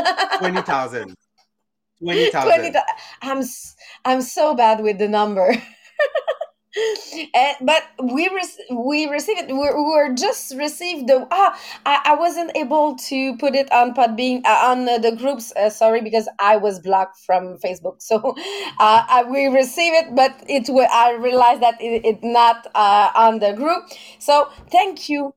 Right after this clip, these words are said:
Speaker 2: everyone, for your sharing, because it's all linked to your sharing. To your sh-, because if you're not sharing the Podbean, nobody can listen it.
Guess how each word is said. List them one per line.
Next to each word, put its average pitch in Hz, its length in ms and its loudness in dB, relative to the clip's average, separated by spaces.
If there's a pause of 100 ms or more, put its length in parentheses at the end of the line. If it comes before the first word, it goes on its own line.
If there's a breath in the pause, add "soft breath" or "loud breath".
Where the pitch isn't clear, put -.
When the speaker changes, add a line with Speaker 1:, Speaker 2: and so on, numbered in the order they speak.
Speaker 2:
everyone, 226 580 2
for 226 220 2
your 220 200 0
sharing, 262 480 0
because 302 360 0
it's 277 180 -6 (100)
all 339 540 4
linked 294 600 -2
to 262 80 -4
your 220 240 -2
sharing. 190 640 -2 (420)
To 247 100 -6
your 240 220 2
sh-, - 220 -10
because 269 360 0
if 285 220 -6
you're 330 200 -2
not 330 240 0
sharing 294 460 0
the 294 60 0
Podbean, 269 680 0 (320 soft breath)
nobody 269 680 2
can 247 220 0
listen 247 540 0
it. 277 120 -2